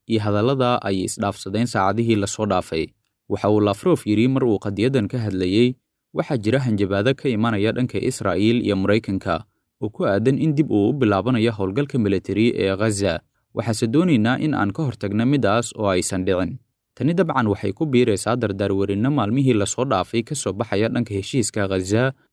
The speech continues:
Waxaa hadda la wada sugaana waa tallaabooyinka xiga ee uu qaadi doono maamulka gumeystaha Yuhuudda, maadaama saacadihii la soo dhaafay xal laga gaaray shuruudihii uu jibiyey Benjamin Netanyahu.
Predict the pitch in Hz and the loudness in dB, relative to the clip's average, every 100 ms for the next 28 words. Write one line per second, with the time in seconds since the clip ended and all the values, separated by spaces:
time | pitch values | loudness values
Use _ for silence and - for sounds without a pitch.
0 | _ - 143 113 147 139 110 101 98 92 | _ -4 -2 -2 0 2 4 4 2 -2
1 | 107 107 131 117 101 - 95 98 104 147 | -4 0 0 2 0 -2 -2 0 2 2
2 | 120 104 - 104 120 101 101 98 98 - | 0 -2 -6 -2 0 0 0 2 0 0
3 | 110 131 120 101 110 117 117 113 104 101 | -2 2 2 2 0 0 2 0 -2 -4
4 | 101 98 - 135 110 98 92 107 123 117 | -2 -2 -2 -4 -2 -2 0 0 2 2
5 | 120 - _ _ 101 92 110 123 110 101 | 0 -6 _ _ -6 -2 0 0 0 -2
6 | 90 104 131 123 95 - 123 95 92 120 | -2 0 2 2 0 -4 -4 -2 -4 -6
7 | 110 127 110 104 123 110 98 110 110 - | -4 -2 -2 0 0 0 0 0 -2 -4
8 | 98 101 123 113 117 110 101 95 98 98 | -2 0 0 2 0 0 -2 -2 -2 0
9 | 104 113 113 - _ _ _ - 104 104 | 2 2 0 -4 _ _ _ -4 0 2
10 | 113 101 92 95 92 98 95 87 | 2 2 -2 -2 0 0 -2 -6